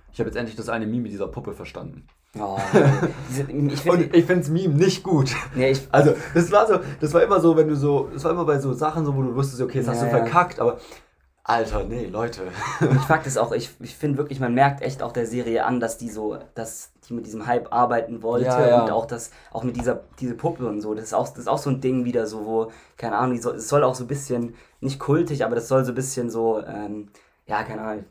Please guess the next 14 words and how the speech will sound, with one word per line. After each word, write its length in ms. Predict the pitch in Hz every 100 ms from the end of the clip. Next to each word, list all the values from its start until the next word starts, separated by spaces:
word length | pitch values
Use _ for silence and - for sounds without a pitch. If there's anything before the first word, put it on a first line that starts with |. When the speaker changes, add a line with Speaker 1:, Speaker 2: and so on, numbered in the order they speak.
| _
Speaker 2:
schwer 340 | - 110 127
zu 100 | -
beschreiben, 420 | 113 120 120 110
aber 180 | 107 104
so 320 | 104 107 -
eben 300 | 101 123 110
so 160 | 104 110
ein 80 | -
bisschen 380 | 127 120 113 -
so 180 | - 113
wirken, 340 | 127 127 - -
so. 200 | 98 95
Speaker 1:
Mhm. 240 | 113 113 113 -
Speaker 2:
Ja. 180 | 107 101